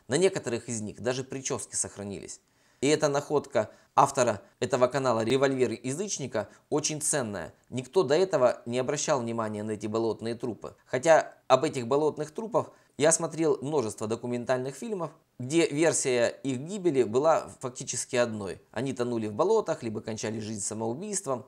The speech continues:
Но, судя по позам, которые показал нам автор этого фильма, всех этих людей потоп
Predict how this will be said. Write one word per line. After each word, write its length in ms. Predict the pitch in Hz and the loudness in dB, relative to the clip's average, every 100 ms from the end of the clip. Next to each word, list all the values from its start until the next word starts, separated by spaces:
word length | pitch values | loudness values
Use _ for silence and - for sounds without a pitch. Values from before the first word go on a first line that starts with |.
| _ | _
Но, 320 | - 156 131 - | -2 2 2 0
судя 300 | - 139 117 | -6 0 2
по 120 | 120 | 0
позам, 360 | - 120 101 101 | 0 -4 -2 -8
которые 400 | 107 107 104 101 | -6 -2 -2 -2
показал 460 | 110 117 110 104 | -4 -2 0 -2
нам 180 | 101 90 _ _ | -2 -10 _ _
автор 420 | 107 110 104 92 _ _ | 0 0 -2 -6 _ _
этого 320 | 104 120 117 | -4 -2 -2
фильма, 400 | - 247 214 196 - _ _ _ | -4 -6 -4 -4 -6 _ _ _
всех 400 | - 170 147 127 | -4 0 0 -2
этих 260 | 110 113 | -10 -10
людей 460 | 135 151 214 196 - _ _ - | -8 -6 -4 -6 -10 _ _ -2
потоп 440 | 131 202 196 | 2 2 0